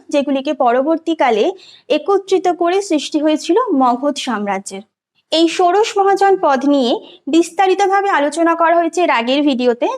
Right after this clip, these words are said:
যার লিংক তোমরা ডেসক্রিপশন বক্সে পেয়ে যাবে। তো আমরা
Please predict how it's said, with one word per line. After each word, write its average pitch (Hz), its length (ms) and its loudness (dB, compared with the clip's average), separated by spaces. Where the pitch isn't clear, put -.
যার 262 220 2
লিংক 285 300 2
তোমরা 285 300 0
ডেসক্রিপশন 254 600 -2
বক্সে 269 300 -2
পেয়ে 226 280 -2
যাবে। 165 180 -12
তো - 80 -4
আমরা 370 200 2